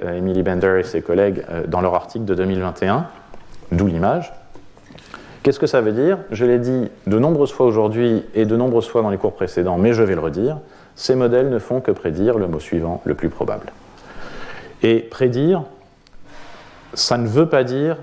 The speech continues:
écrire uniquement des choses vraies, ça veut dire écrire des mots qui sont les plus probables, les uns derrière les autres. Ça ne veut pas dire reproduire le fonctionnement du cerveau humain, euh, vraiment pas.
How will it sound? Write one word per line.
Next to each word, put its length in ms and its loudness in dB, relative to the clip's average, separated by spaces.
écrire 520 2
uniquement 480 0
des 80 0
choses 260 0
vraies, 240 0
ça 220 -6
veut 160 -2
dire 300 2
écrire 420 2
des 120 0
mots 200 0
qui 180 -10
sont 160 -6
les 100 0
plus 140 -6
probables, 400 -4
les 140 2
uns 60 0
derrière 260 0
les 140 -6
autres. 220 0
Ça 180 0
ne 60 2
veut 140 4
pas 140 2
dire 300 2
reproduire 500 2
le 80 4
fonctionnement 460 0
du 100 0
cerveau 320 2
humain, 340 0
euh, 280 -2
vraiment 300 -2
pas. 360 -4